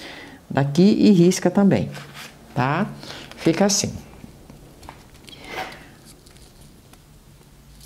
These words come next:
Agora, vamos marcar aqui. Da onde marcamos quatro e meio, vamos marcar dois centímetros e meio.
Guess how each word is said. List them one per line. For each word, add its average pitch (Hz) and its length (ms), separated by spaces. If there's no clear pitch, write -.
Agora, 156 720
vamos 196 420
marcar 143 680
aqui. - 520
Da 156 160
onde 220 200
marcamos 170 480
quatro 196 360
e - 20
meio, 143 500
vamos 156 240
marcar 156 380
dois 160 460
centímetros 196 800
e 208 60
meio. 98 420